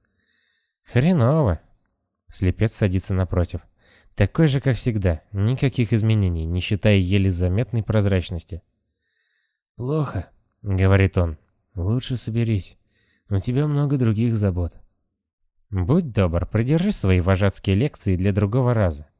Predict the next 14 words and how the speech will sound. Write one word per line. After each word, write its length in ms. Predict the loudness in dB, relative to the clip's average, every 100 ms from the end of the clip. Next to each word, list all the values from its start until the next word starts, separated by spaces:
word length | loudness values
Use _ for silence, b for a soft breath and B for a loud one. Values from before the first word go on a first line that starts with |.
| _ -8
огрызаюсь 640 | -2 2 4 4 2 0
я. 220 | -2 -4 B B B B B
"Мне 320 | 0 4 4
не 160 | 4 2
до 100 | 2
того 300 | 2 4 2
сейчас". 520 | 0 -4 -4 -6 -12 _ _ _ _ _ _ _ _ _
Слепой, 480 | -8 0 2 2 2
на 160 | 4 4
удивление, 480 | 4 2 2 2 2
миролюбиво 600 | 2 2 0 2 4 2
соглашается. 800 | 0 -2 -2 2 0 0 -8 -18 _ _ _ _ _ _ _ _ _
"Как 240 | -4 -2 -4
скажешь, 560 | -6 -2 -2 -4 -8